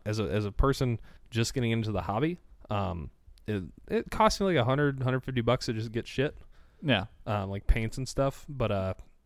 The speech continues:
Speaker 1: it actually, it seems a lot easier than I thought it would be. So
Speaker 2: It's
Speaker 1: I'm
Speaker 2: probably hard. You have to have a steady hand. I have a, I have an okay steady hand. Check that hand out, Jake.
Speaker 1: Oh, mine shakes like shit.
Speaker 2: Isn't that pretty steady?
Speaker 1: Yeah.
Speaker 2: Yeah, but I paint with this hand.
Speaker 1: Oh,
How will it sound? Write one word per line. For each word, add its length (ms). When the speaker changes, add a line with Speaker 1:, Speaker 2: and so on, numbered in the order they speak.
Speaker 1:
it 100
actually, 380
it 160
seems 280
a 60
lot 180
easier 280
than 120
I 100
thought 200
it 100
would 220
be. 220
So 420
Speaker 2:
It's 120
Speaker 1:
I'm 40
Speaker 2:
probably 200
hard. 180
You 60
have 100
to 80
have 80
a 60
steady 260
hand. 160
I 60
have 120
a, 140
I 80
have 100
an 80
okay 340
steady 260
hand. 100
Check 160
that 120
hand 200
out, 100
Jake. 280
Speaker 1:
Oh, 140
mine 180
shakes 360
like 160
shit. 260
Speaker 2:
Isn't 120
that 120
pretty 140
steady? 420
Speaker 1:
Yeah. 240
Speaker 2:
Yeah, 140
but 100
I 40
paint 180
with 120
this 120
hand. 240
Speaker 1:
Oh, 760